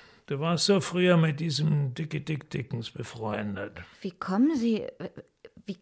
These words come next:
Speaker 2: kommst du darauf?
Speaker 1: Ja oder nein?
Speaker 2: Ja, schon.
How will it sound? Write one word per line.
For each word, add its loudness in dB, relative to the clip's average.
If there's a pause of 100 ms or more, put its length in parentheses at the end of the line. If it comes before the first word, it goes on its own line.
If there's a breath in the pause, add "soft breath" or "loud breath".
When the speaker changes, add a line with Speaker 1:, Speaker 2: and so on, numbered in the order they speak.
Speaker 2:
kommst -4
du 2
darauf? -4 (320)
Speaker 1:
Ja 6
oder 4
nein? 6 (720)
Speaker 2:
Ja, 2
schon. 0